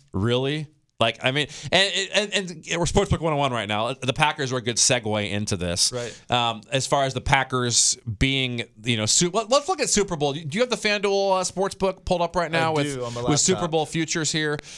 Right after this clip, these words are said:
Speaker 1: Let's go ahead and pull up the FanDuel Sportsbook. And once again, that promo code is box, B O X. Download the FanDuel Sports app. Just say you're gonna be betting in Kansas. Get yourself verified. You'll be good to go when it goes live. Literally just at the cross into,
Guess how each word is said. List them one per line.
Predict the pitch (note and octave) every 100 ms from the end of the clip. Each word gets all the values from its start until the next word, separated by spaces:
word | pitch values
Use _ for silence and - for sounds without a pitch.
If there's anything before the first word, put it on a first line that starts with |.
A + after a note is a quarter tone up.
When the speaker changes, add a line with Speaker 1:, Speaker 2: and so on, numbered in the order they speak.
| -
Speaker 1:
Let's | D#3
go | - G#3
ahead | F3
and | D3+
pull | E3 D3+
up |
the | A#2+
FanDuel | - C#3+ B2+ A#2+
Sportsbook. | - C3+ B2 A2+
And | A#2+
once | C#3+ D3
again, | D3 D3 C#3
that | B2+
promo | - C#3 C3
code | C#3 B2+
is | A#2+ G#2
box, | F#2 B2+ C3 A2+ - -
B | G#2+ G#2+ C3 A#2
O | A#2+
X. | - A2 B2 - - - - A#2+
Download | B2+ C3+ C3+
the | B2
FanDuel | C#3 C3 A#2+
Sports | - B2+ C3+ -
app. | C3 B2+
Just | A2 -
say | B2+
you're | A#2+ A2
gonna | A2+
be |
betting | G#2 A2 G#2+
in | F#2+
Kansas. | - D#3+ E3+ D3+ D#3+ D3+ - - - -
Get | B2
yourself | A#2+ D3+ C3+ A#2+
verified. | C#3 C3+ C#3 C3
You'll | A#2+
be | A2+
good | G#2 B2+
to | A#2
go | C3
when | B2+
it | A#2
goes | A#2 A2
live. | G#2 A2+ A#2 A#2 - - -
Literally | A2+ C3 C#3 B2+
just | A2
at | A2
the |
cross | - B2+ A#2+
into, | A#2+ A2